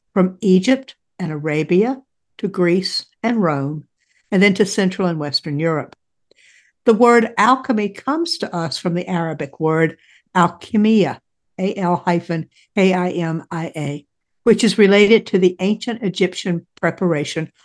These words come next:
of what we now call the stone of elixir. The root chemia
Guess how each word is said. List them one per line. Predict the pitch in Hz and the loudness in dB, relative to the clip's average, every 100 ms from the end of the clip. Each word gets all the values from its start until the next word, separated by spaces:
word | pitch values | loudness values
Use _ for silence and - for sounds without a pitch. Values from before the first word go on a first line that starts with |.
| _ | _
of | - 190 | -4 2
what | 208 - | 2 4
we | 190 180 | 4 4
now | 190 220 | 4 2
call | 247 - 160 151 151 - _ _ | 0 -2 -2 0 -4 -8 _ _
the | 170 185 | -10 -8
stone | - - - 175 165 165 | -8 -4 0 2 2 -2
of | - 151 | -4 -6
elixir. | 147 143 - - 143 - _ _ _ _ _ | -6 -6 -8 -12 -12 -16 _ _ _ _ _
The | 214 196 | 2 4
root | 185 240 262 254 - - | 6 6 6 2 -10 -4
chemia | 202 185 160 147 147 | 0 2 2 -2 -6